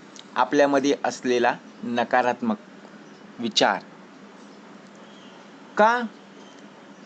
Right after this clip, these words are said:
जर एखाद्या व्यक्तीच्या मनात सारखे सारखे नकारात्मक विचार येत असतील,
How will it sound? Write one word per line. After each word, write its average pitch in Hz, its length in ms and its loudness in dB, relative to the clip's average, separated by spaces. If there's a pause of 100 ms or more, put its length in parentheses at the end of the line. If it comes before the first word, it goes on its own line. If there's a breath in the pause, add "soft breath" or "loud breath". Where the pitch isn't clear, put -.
(120)
जर 247 260 6
एखाद्या 226 400 4
व्यक्तीच्या 196 520 2
मनात - 1400 -6
सारखे 175 540 2
सारखे 165 340 0
नकारात्मक 147 680 0
विचार 139 340 -2 (640)
येत 190 340 2
असतील, 113 400 -2